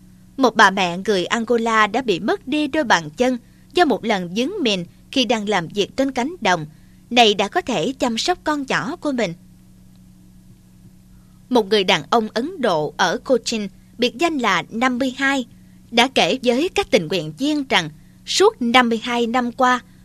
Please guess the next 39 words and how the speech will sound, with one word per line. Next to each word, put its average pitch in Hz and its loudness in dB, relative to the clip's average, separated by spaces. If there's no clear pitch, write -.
ông 320 4
đã 269 4
không 339 -2
ngừng 185 0
cầu 185 0
nguyện 185 -4
mỗi 214 -2
ngày 180 0
với 330 2
hy 381 2
vọng 165 4
một 214 -2
người 190 0
nào 170 -2
đó 220 -4
sẽ 185 0
tới 277 -2
và 214 6
đối 240 -2
xử 175 2
tốt 330 0
với 294 -2
ông. 302 0
Và 247 4
chiếc 359 0
xe 359 0
này 202 2
chính 330 -4
là 226 2
món 208 -4
quà 185 2
ý 254 -4
nghĩa 214 2
đầu 185 0
tiên 294 -2
mà 180 0
ông 214 -2
nhận 156 -2
được. 170 -2